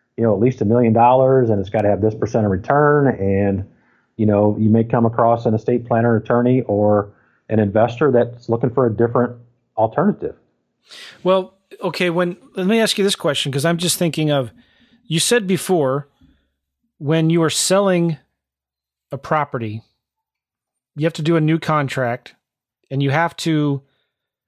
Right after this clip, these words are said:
Speaker 2: uh, can, I, I'm trying to remember what you said. Is the name of the buyer, or, uh, when you're, when you're selling an investment property, there, there's that intermediary that has to be involved, right?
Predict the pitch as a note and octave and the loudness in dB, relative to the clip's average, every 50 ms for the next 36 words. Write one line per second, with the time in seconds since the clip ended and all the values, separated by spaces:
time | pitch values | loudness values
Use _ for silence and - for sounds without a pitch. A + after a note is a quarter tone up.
0 | _ _ _ _ _ - D3 C3 C#3 B2 - E3+ F#3+ A3 - F3 D#3+ D3+ D#3 C#3+ | _ _ _ _ _ -10 -8 -8 -8 -8 -6 -6 -4 -4 -4 -6 -6 -6 -6 -6
1 | - - - G3 F#3 E3+ D3+ D3 C#3+ C#3+ C#3+ C3+ C3+ C3 C3 C3+ - A#2+ A2 - | -6 -6 -4 -4 -2 -2 -2 -2 -2 -2 -2 -2 -2 -4 -4 -6 -8 -12 -14 -12
2 | - - A#2+ G#2+ G2 G2+ G2+ _ _ _ _ _ _ _ _ _ _ _ _ _ | -10 -10 -10 -10 -10 -14 -20 _ _ _ _ _ _ _ _ _ _ _ _ _
3 | _ _ _ _ _ _ - - D#3 C3+ C3 D3+ D3 D3 D3+ E3+ F#3 G#3 G#3+ G#3+ | _ _ _ _ _ _ -8 -6 -6 -4 -2 -2 0 0 2 2 2 2 2 2
4 | G#3 D#3+ C#3+ D3+ B2 A2+ C#3 C3 C3 D3 D3+ D3+ D#3 E3 E3 D#3 - _ _ _ | 0 0 -2 -6 -4 -4 -4 -2 -2 -2 0 0 0 -2 -4 -6 -10 _ _ _
5 | _ _ _ _ _ _ _ - - D#3+ D#3 - - G3 F#3 E3+ E3+ G3+ - D4 | _ _ _ _ _ _ _ -10 -10 -10 -10 -8 -8 -6 -6 -6 -8 -10 -10 -6
6 | E3+ D3+ D#3 E3 F#3 F#3 - E3+ D#3 D#3 D#3 C#3+ - - G3 G3+ G3 F#3 E3+ D3+ | -2 -2 0 0 0 -2 -2 -2 -2 -2 -2 -2 -2 -2 0 0 0 0 0 0
7 | C3 D3+ C#3 - - C#3+ A#2+ - C3 A#2+ A2+ A#2 A2 A2 A2+ A#2+ _ - _ _ | 0 -2 -2 -4 -6 -10 -8 -8 -8 -8 -8 -10 -12 -12 -14 -14 _ -20 _ _
8 | _ _ - _ _ _ _ - - _ _ _ - - D3 E3 F3+ F#3 E3 F3 | _ _ -20 _ _ _ _ -20 -20 _ _ _ -10 -4 -2 -2 0 0 0 0
9 | F3+ E3 D3+ E3+ E3 E3+ F3+ F3 E3+ E3 E3+ E3 E3 E3 - F3 E3 E3 E3+ D#3+ | 0 2 2 0 2 2 2 2 2 2 2 2 2 0 0 0 0 2 2 2
10 | D3 C#3 C3 C3 C3+ C3+ B2 C#3 C3+ - C#3 C#3 C3+ B2 A#2+ B2+ A#2 A2+ A2 - | 0 0 0 0 -2 0 -2 -2 -4 -4 -4 -6 -4 -4 -2 -2 -4 -4 -6 -6
11 | A#2+ B2+ D3 - - | -6 -6 -6 -8 -12